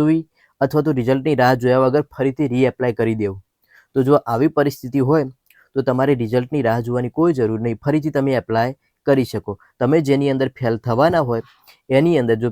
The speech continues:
પ્રેક્ટિકલની અંદર ફેલ થવાના, તો પ્રેક્ટિકલની અંદરની એટલી ફી ભરી અને તમે ફરીથી અરજી કરી શકો, અને થિયરીની અંદર ફેલ થવાના હોય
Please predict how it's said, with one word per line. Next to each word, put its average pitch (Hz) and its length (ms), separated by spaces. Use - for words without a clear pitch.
પ્રેક્ટિકલની 156 520
અંદર 123 220
ફેલ 117 220
થવાના, 117 260
તો 117 100
પ્રેક્ટિકલની 170 600
અંદરની 127 400
એટલી 156 200
ફી 131 120
ભરી 143 320
અને 123 160
તમે 120 160
ફરીથી 127 460
અરજી 131 280
કરી 131 180
શકો, 139 260
અને 120 140
થિયરીની 170 460
અંદર 135 200
ફેલ 110 240
થવાના 156 380
હોય 113 120